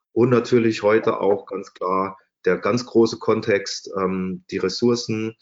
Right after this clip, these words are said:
die Klimaerwärmung. Und dann haben wir hier auf der, ähm, rechten Seite das Thema Konstruktion. Wir überlegen sehr stark, ähm,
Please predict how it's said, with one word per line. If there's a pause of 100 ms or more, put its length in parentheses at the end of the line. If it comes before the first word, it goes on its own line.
(260)
die
Klimaerwärmung. (460)
Und
dann
haben
wir
hier
auf
der,
ähm,
rechten
Seite
das
Thema
Konstruktion. (360)
Wir
überlegen
sehr
stark,
ähm,